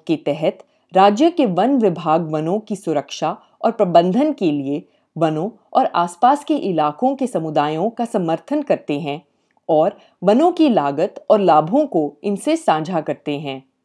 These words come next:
इस नए भागीदारी प्रबंधन दृष्टिकोण का नतीजा यह हुआ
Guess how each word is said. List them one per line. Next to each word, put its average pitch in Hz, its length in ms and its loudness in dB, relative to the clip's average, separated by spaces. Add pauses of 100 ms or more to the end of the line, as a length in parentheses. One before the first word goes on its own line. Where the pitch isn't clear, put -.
(680)
इस 349 240 4
नए 226 260 4
भागीदारी 185 680 2
प्रबंधन 175 600 0
दृष्टिकोण 226 640 -2
का 277 140 2
नतीजा 175 500 0
यह 185 360 0
हुआ 160 280 -2